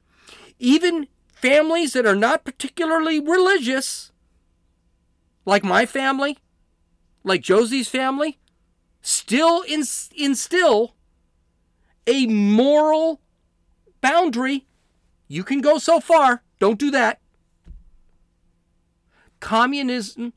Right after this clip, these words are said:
celebrates collectivism, while the family concentrates on itself and its health. Communism can't have that.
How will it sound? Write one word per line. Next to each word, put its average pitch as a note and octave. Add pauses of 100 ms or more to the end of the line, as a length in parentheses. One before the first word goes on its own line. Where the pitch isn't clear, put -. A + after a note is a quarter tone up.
celebrates G3
collectivism, C#3 (1160)
while F3
the D#3+
family A#3 (240)
concentrates F#3+ (140)
on E3
itself F3 (320)
and D#3 (100)
its C4
health. - (1160)
Communism F3
can't C#3+
have A#2+
that. -